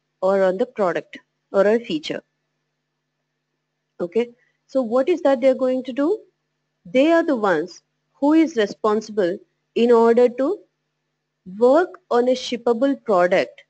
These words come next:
for that particular sprint. They are the ones who is going to come up with the innovative ideas and then delight the customer. They are the ones who is going to commit for that duration,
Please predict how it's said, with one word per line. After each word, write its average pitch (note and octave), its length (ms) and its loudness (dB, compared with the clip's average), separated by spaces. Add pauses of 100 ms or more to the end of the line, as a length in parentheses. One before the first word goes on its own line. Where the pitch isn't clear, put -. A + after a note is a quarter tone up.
(380)
for B3 140 0
that C#4 220 0
particular G#3 460 0
sprint. F#3 520 -6 (600)
They B3 260 2
are E4+ 140 4
the D#4+ 120 0
ones G#3+ 360 0
who C4 180 -2
is C#4 180 0
going A3+ 320 2
to B3 80 -4
come B3 280 -2
up C4+ 140 -2
with B3 100 -6
the G#3 180 -2
innovative C4 720 0
ideas F#3 600 0 (400)
and G#3 160 -2
then A3+ 180 2
delight F#3 380 0
the G3 80 -6
customer. F#3 540 -10 (840)
They A3+ 180 4
are D4+ 140 4
the D#4 140 0
ones B3+ 280 2
who C4+ 200 0
is C4 140 -2
going A#3 260 2
to B3+ 120 -8 (120)
commit A#3+ 520 0 (680)
for A#3 140 2
that A3+ 200 2
duration, G3 680 0